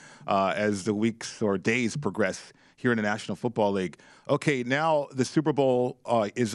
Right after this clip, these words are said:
upon us. Not yet. We got conference championship, but when it does, uh, we got these odds to discuss right now, Josh, uh, because getting out in front of it in terms of the Super Bowl, the Chiefs plus one twenty,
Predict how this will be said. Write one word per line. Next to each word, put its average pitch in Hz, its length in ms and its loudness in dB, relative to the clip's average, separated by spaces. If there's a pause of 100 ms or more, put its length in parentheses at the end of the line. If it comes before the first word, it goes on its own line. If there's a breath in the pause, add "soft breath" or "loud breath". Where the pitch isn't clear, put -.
(120)
upon 135 340 0
us. 127 160 -4
Not 156 220 0
yet. 147 240 0 (100)
We 143 80 -2
got 135 240 0
conference 139 320 -4
championship, 127 480 -2
but 120 140 0
when 127 120 2
it 113 120 -2
does, 139 340 0 (300 loud breath)
uh, 120 60 2
we 135 100 2
got 143 140 0
these 123 200 -4
odds 147 320 0
to 123 60 -12
discuss 120 400 -2
right 127 120 -2
now, 131 200 0
Josh, 95 420 -4 (380 soft breath)
uh, 120 240 2
because 123 400 -2
getting 151 260 0
out 135 160 0
in 120 100 -4
front 156 280 0
of 101 80 -4
it 87 100 -8 (300)
in 120 80 0
terms 131 260 -2
of 120 60 0
the 107 80 0
Super 143 240 -2
Bowl, 104 180 0
the 98 80 -8
Chiefs - 320 -4
plus - 260 -2
one 123 180 0
twenty, 113 420 -2